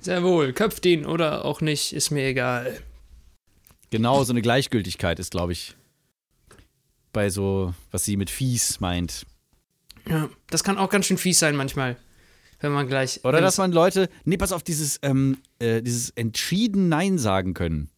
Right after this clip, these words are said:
Speaker 2: zu irgendwas. Ich glaub, das ist so auch der Kern davon.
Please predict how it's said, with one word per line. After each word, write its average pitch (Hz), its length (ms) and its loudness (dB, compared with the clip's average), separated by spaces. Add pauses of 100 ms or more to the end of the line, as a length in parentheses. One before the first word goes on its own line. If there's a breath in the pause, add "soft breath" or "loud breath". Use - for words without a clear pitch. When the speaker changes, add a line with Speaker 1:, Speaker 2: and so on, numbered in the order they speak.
(320)
Speaker 2:
zu 117 180 -2
irgendwas. 90 600 -4 (280)
Ich - 140 -8
glaub, 95 300 -4
das - 240 0
ist - 180 -6
so 107 180 2
auch 95 120 -6
der 92 140 -6
Kern 78 340 -4 (1040)
davon. 73 460 -8